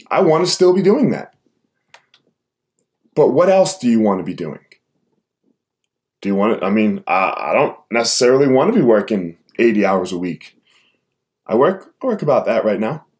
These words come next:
seventy to eighty. I don't want to do that in ten years.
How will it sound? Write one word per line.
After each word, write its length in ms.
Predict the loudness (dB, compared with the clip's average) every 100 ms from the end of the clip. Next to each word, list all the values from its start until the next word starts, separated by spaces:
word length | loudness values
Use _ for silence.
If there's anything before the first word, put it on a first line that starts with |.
| _ _
seventy 380 | -4 -2 0 -2
to 80 | -2
eighty. 300 | -2 -2 -4
I 80 | -2
don't 140 | 0
want 180 | 0 0
to 60 |
do 40 | 0
that 360 | 0 -2 -8 _
in 180 | -6 -6
ten 200 | -4 -6
years. 400 | -6 -8 -16 -18